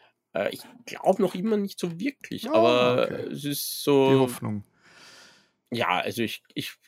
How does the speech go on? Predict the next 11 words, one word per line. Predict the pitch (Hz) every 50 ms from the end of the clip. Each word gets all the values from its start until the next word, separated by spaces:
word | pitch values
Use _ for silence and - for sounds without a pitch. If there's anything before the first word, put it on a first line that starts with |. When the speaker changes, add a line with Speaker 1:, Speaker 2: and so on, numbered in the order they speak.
| _ -
Speaker 1:
glaube, | 117 101 101 107 113
die | 113 117
Hoffnung | 104 104 98 - 113 110 98
besteht | - 104 - - 95 95 98 104
und | 107 101
sie | - - 107 101 101 - _ _ _ _ _ _ _ _ _ _ _ _
wollen, | - 107 113 110 104 107 110 104
glaub | 117 104 104
ich, | 104 -
weitermachen. | 110 98 - - 113 110 101 98 - 120 117
Das | 104 - -